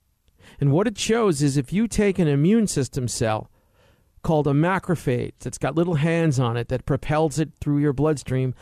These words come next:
to hunt down viruses. I have articles way back, probably in April, May, June of twenty twenty.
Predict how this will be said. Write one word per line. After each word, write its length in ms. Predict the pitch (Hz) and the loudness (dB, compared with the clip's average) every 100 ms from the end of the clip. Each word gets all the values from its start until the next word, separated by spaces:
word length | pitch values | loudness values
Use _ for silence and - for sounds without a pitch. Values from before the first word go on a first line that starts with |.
| - - | -12 -8
to 60 | |
hunt 300 | 110 165 156 | -2 -2 0
down 240 | 165 147 127 | 0 0 0
viruses. 800 | 139 139 117 - 98 110 - - - _ _ _ _ _ _ - _ _ _ _ _ _ _ _ _ _ _ _ _ _ _ _ _ _ _ _ _ _ _ _ _ _ | 0 0 -2 -4 -10 -12 -14 -18 -20 _ _ _ _ _ _ -20 _ _ _ _ _ _ _ _ _ _ _ _ _ _ _ _ _ _ _ _ _ _ _ _ _ _
I 200 | 175 226 | -2 2
have 520 | 196 196 180 170 160 - - | 2 2 0 -2 -4 -8 -2
articles 640 | 202 185 - 113 - - - | 0 0 -4 -10 -12 -20 -10
way 300 | 123 131 180 | -4 0 0
back, 400 | 160 170 120 110 | 2 0 -2 -6
probably 680 | - 202 208 214 170 175 165 | -4 -2 0 0 2 4 2
in 520 | 147 143 135 131 113 - _ - | 0 0 0 -2 -8 -12 _ -6
April, 560 | 160 160 - 156 147 143 | 0 0 0 0 2 0
May, 380 | 135 135 139 123 | 0 0 0 0
June 380 | 135 139 131 | 0 2 2
of 140 | 127 - | -2 -8
twenty 460 | - 156 151 143 | -4 -2 -2 -4
twenty. 480 | 120 - 120 101 - | -6 -2 -2 -2 -10